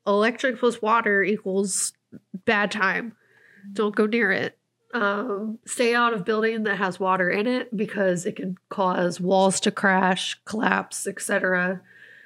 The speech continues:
And yeah, place a help sign in your window if you need assistance. That's also something that they list. So why is this terrifying other than the obvious things that really stick out to me?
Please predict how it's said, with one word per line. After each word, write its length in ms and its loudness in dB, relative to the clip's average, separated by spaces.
And 180 2
yeah, 300 4
place 360 4
a 60 6
help 240 2
sign 280 2
in 100 4
your 120 2
window 340 4
if 140 -2
you 60 -4
need 180 -2
assistance. 760 -4
That's 240 -8
also 280 -8
something 360 -12
that 140 -14
they 120 -6
list. 540 -8
So 640 4
why 280 4
is 180 4
this 160 4
terrifying 680 0
other 280 -4
than 220 -2
the 120 0
obvious 600 -2
things 380 -4
that 100 -8
really 220 0
stick 280 -4
out 240 2
to 100 -6
me? 320 -6